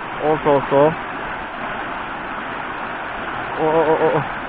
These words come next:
来了来了，靠腰，不敢吃哦。那愈来愈睡觉，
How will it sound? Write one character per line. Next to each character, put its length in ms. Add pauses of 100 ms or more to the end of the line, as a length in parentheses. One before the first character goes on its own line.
(840)
来 140
了 120
来 180
了， 120 (2250)
靠 220
腰， 260 (840)
不 80
敢 240 (100)
吃 60 (100)
哦。 160 (1700)
那 100 (160)
愈 120
来 120
愈 220
睡 100
觉， 240